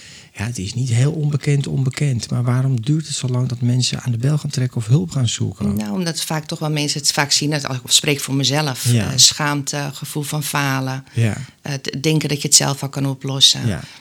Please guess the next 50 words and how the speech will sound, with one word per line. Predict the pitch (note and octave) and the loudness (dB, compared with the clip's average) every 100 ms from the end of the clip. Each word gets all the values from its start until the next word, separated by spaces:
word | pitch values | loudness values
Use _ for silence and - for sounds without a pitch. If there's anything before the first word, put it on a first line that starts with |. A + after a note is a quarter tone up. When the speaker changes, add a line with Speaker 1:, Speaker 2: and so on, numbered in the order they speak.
| - | -20
Speaker 2:
Als | - - | -12 -6
ik | |
maar | D#3 | -4
genoeg | C3 D#3+ D3 | 0 0 2
liefde | D3+ C#3 C#3+ | -2 -2 -6
geef | - C#3+ C#3 C#3 | -4 -4 -4 -6
of | - | -10
als | - | -2
Speaker 1:
Ja. | - | 0
Speaker 2:
ik | |
hem | D3 | 0
maar | D#3+ D3 | 0 0
help. | D3+ D3 D3 - - - | 0 -2 -4 -8 -6 -4
Speaker 1:
Ja, | - C#3 C#3+ | -2 2 6
Speaker 2:
Ja. | D#3 | 6
Speaker 1:
die | E3 | 6
kennen | E3 D3+ C#3 | 6 6 6
we, | D3 | 8
ja. | D#3+ B2+ | 6 6
Als | - B2 | 2 2
ik | C3+ | 2
hem | |
maar | C#3 | 2
blijf | C3+ C#3+ B2+ | 6 8 10
helpen, | C3+ D#3+ F#3+ G3 G3 | 10 8 6 4 6
ja. | E3+ | 8
Speaker 2:
<laughs> | - - | 6 2
Ja, | F3 | -2
dan | F#3+ | -4
kunnen | G3+ B3 A#3+ | 2 6 6
we | |
het | A3 G3+ | 6 4
oplossen. | F#3 - F3+ - E3 | -2 -2 0 0 4
Speaker 1:
Ja, | C3 A#2 | 6 6
dan | A#2+ | 6
kunnen | C#3 C3 | 6 6
we | |
het | - | 6
zelf | D3+ C#3+ - | 6 4 2
oplossen, | B2+ - A2+ | -2 0 4
Speaker 2:
Ja, | A2 G2+ A2+ | 4 4 0
Speaker 1:
ja, | F#2+ A2+ | -2 -4
wat | G#2+ | -2
Speaker 2:
ja. | G#2 | -2
Speaker 1:
dus | G#2+ | -2
uiteindelijk | - A2 - G#2 G#2+ G2 | -2 -4 -2 -2 -2 -2
niet | G#2 G2 | -4 -4
werkt. | G2+ - A2+ - - | -6 -6 -6 -2 0
Speaker 2:
Nee, | G3+ | 0
Speaker 1:
Nee, | G3 | 0